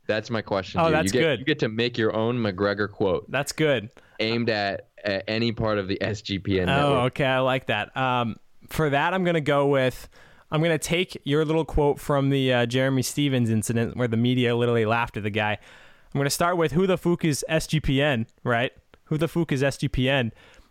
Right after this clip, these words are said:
Speaker 2: And then also from, I don't know if you've been seeing the commercials building up this fight on E S P N, uh, but the way that the commercial opens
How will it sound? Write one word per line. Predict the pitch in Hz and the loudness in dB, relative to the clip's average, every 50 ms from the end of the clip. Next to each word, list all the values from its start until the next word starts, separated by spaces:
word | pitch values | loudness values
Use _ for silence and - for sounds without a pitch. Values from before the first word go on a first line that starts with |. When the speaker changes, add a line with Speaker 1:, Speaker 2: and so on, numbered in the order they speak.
| _ - - | _ -6 -4
Speaker 2:
And | 151 160 170 | -2 0 2
then | 175 175 170 | 2 2 2
also | 139 156 170 220 208 - 190 175 156 | 2 2 2 2 2 2 0 0 0
from, | - - 165 160 156 151 151 - | 0 0 2 2 2 2 2 0
I | - 156 | 0 0
don't | 170 180 | 0 0
know | 190 | 0
if | 190 - | -2 -2
you've | 185 151 | -4 -4
been | 160 143 | -2 -2
seeing | - - 160 156 151 | -2 0 0 0 0
the | 143 | -2
commercials | - - 131 135 127 139 143 - 170 165 165 156 - - _ - - | -2 -2 -2 0 0 0 0 0 0 0 0 0 -4 -8 _ -4 0
building | 147 147 143 143 135 | 0 2 2 2 2
up | 131 139 - | 2 0 0
this | 165 156 - | -4 -6 -4
fight | - 165 165 170 - - | -2 0 0 0 0 -2
on | 139 143 | -2 -2
E | 143 143 | 0 0
S | 147 143 - | 0 -2 -2
P | - 139 117 | -2 0 0
N, | 117 127 147 175 - - - - - - - - - | 0 0 0 -2 -4 -8 -20 -20 -20 -20 -18 -6 -2
uh, | 147 143 143 139 127 - - | 0 2 2 0 0 0 -2
but | 156 151 - | -2 0 0
the | 170 156 | 0 0
way | 139 139 147 160 185 | 0 0 2 2 2
that | 175 190 - | 0 0 -4
the | - | -4
commercial | - - 151 156 151 160 147 - 143 127 - | -4 -2 0 0 0 0 0 -2 -4 -4 -2
opens | 143 139 143 - 123 107 95 90 - - | 0 0 0 0 0 -4 -4 -4 -8 -10